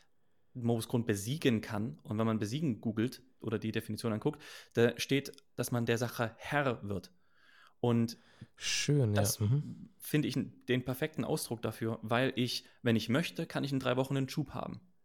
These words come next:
Speaker 1: Wenn ich es nicht möchte, kann ich es auch haben. Weil ich mich selbst so weit kennengelernt habe und verstanden habe, was ist für mich, was sind Trigger für mich und was sind vielleicht auch Sachen, die mein Körper braucht, um einfach, äh,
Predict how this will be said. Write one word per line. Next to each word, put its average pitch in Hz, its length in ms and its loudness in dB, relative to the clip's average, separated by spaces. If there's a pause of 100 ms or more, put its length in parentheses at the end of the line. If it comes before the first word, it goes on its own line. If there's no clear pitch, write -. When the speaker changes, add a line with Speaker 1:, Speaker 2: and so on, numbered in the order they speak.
(160)
Speaker 1:
Wenn 113 100 2
ich 107 80 0
es 110 100 -2
nicht 165 220 0
möchte, 113 320 -2
kann 139 160 -6
ich 135 80 -6
es - 80 -10
auch - 160 -2
haben. - 220 -10 (680)
Weil 117 120 4
ich 110 100 -8 (420)
mich 120 300 -2
selbst - 400 -2
so 127 220 0
weit 131 160 0
kennengelernt 143 500 0
habe 175 140 -6 (400)
und 127 120 0
verstanden 139 520 0
habe, 127 160 -6
was 120 160 2
ist 127 100 -4
für - 80 -4
mich, 117 320 -4
was 120 220 -4
sind 123 180 -2 (240)
Trigger 135 300 4
für 156 100 -6
mich 156 260 -6 (680)
und 120 120 4
was 147 100 0
sind 190 100 0
vielleicht 170 200 -2
auch 139 40 -2
Sachen, 147 200 -2
die 147 40 2
mein 139 140 2
Körper 135 280 -2
braucht, 131 260 -2
um 127 60 -2
einfach, 123 380 -6
äh, 117 160 0